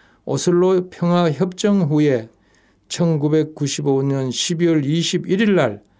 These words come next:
다시 팔레스타인에 돌려졌습니다. 그래서 자치지역이 되어서 오늘에, 어, 이르고 있습니다. 인구는 약 한 삼만 명 정도, 어, 되는데요.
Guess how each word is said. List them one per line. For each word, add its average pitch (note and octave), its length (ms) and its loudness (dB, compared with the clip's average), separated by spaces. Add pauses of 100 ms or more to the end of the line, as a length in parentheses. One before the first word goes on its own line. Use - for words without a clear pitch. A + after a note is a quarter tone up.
(260)
다시 C#3+ 440 -2
팔레스타인에 C3 840 -4
돌려졌습니다. A#2+ 1200 -8 (680)
그래서 C3 340 -2
자치지역이 E3+ 800 0
되어서 D#3+ 560 0 (360)
오늘에, B2+ 600 -2 (340)
어, G#2+ 240 -14
이르고 G#2 500 -6
있습니다. - 440 -10 (840)
인구는 A3+ 520 0
약 E3+ 220 2
한 D#3+ 160 2
삼만 A#3+ 640 0
명 D3+ 320 2
정도, C3 920 2
어, A#2 380 -4
되는데요. A2+ 760 -4